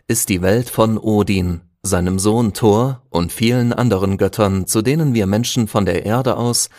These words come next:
auch Midgard genannt, hinaufblicken.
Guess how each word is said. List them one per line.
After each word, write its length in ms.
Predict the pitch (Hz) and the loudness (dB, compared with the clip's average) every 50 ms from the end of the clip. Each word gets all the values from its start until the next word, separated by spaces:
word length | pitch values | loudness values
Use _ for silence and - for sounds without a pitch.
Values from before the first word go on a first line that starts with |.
| - - - _ | -20 -20 -12 _
auch 240 | - 87 87 - - | -2 -2 -2 0 0
Midgard 540 | 101 107 107 - - 117 104 107 107 - - | 0 0 -2 -2 0 0 0 0 0 -2 -2
genannt, 360 | 110 98 101 101 98 95 - | 0 0 0 0 -2 -2 -2
hinaufblicken. 960 | - 151 151 147 117 98 92 - - - 98 95 - - 107 101 95 87 | -2 0 0 2 2 0 -2 -4 -6 -4 -4 -4 -2 -2 -2 -2 -2 -2